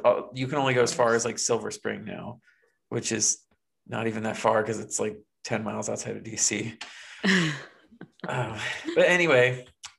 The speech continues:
Speaker 1: moral of the story, it was a good time. And, um, we're having another date on Sunday, it seems.
Speaker 2: Ooh,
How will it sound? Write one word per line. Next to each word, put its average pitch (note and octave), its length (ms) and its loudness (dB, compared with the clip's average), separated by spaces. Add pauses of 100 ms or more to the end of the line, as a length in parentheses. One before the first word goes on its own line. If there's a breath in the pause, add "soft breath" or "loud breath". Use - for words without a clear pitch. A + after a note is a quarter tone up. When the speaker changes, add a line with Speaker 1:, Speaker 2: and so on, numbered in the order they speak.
(100)
Speaker 1:
moral B2+ 300 4
of C3+ 40 -2
the B2+ 60 -4
story, B2 560 -2
it C3+ 60 0
was D#3 180 -4
a E3 60 -8
good D#3+ 100 -8
time. D#3 400 -4
And, C#3 600 0 (180)
um, D3 480 -2
we're A2+ 200 -2
having B2+ 320 -4
another D3 340 -2
date B2+ 380 -2
on A2+ 240 -2 (220)
Sunday, D3+ 480 2
it A2+ 180 -2
seems. D3+ 720 -4
Speaker 2:
Ooh, G#3+ 240 -2